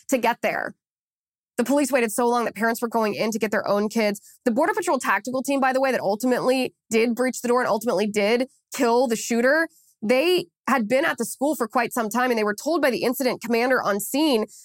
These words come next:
not to enter the school, and they actually violated his orders and went in anyway after a mom ran into the school to get her own two kids. And they thought, "Oh my God, parents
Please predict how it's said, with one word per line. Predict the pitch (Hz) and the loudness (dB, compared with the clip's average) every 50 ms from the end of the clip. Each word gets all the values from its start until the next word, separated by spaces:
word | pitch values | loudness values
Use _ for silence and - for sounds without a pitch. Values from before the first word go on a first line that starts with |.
| - | -2
not | - 226 220 240 294 302 - | 2 2 4 4 2 2 0
to | 285 - | -4 -4
enter | - 226 240 254 | -2 -2 0 0
the | 233 208 | 0 -2
school, | 202 - - - 285 294 277 247 - - - - _ _ | -2 -4 -2 0 2 2 4 2 0 -2 -8 -20 _ _
and | - 262 254 | 0 2 2
they | 254 277 | 4 2
actually | 277 370 403 403 381 - 359 339 302 254 240 - | 2 2 0 0 -2 -2 0 0 2 0 0 0
violated | 208 233 226 277 392 427 403 370 311 285 226 214 | 0 0 2 2 2 0 0 0 0 0 0 -2
his | 226 240 220 214 - | -2 -2 -2 -2 -2
orders | - 277 349 330 311 247 240 - | -2 0 2 2 2 0 0 0
and | - 240 254 220 | 0 0 0 0
went | 214 247 277 339 320 | 0 0 0 0 0
in | 349 302 254 - - | 0 0 -2 -2 -2
anyway | 220 220 233 269 311 330 349 359 381 403 403 403 - - _ _ _ _ _ _ _ _ _ _ | -2 0 0 2 2 2 2 2 2 0 -2 -6 -10 -20 _ _ _ _ _ _ _ _ _ _
after | - 269 302 320 311 330 302 | 0 0 0 0 0 0 0
a | 254 220 | 0 0
mom | 226 220 214 233 240 269 339 349 311 240 214 208 202 202 - _ _ _ _ - | 0 -2 0 2 2 2 2 2 2 2 0 0 -2 -4 -6 _ _ _ _ -2
ran | 226 226 247 277 311 339 349 | 0 2 2 2 2 2 0
into | 330 311 302 254 | 0 0 -2 -2
the | 247 254 226 | -2 -4 -4
school | - - - 294 294 277 254 | -4 -4 -2 -2 0 0 0
to | - 247 | 0 0
get | 226 233 | 0 0
her | 226 233 214 - | -2 -2 -2 0
own | 208 233 247 240 - | 0 0 0 -2 -2
two | - 247 208 | -2 -2 -2
kids. | 208 - 240 214 180 139 135 - | -2 0 0 0 0 -2 -4 -4
And | 233 220 | -2 0
they | 214 233 | 0 2
thought, | 247 220 180 | 0 0 0
"Oh | 202 254 | 0 0
my | 233 214 | 0 0
God, | 220 220 208 190 190 - - | 2 2 0 0 -2 -4 -4
parents | 226 226 220 233 247 247 | -2 -2 0 0 -2 -4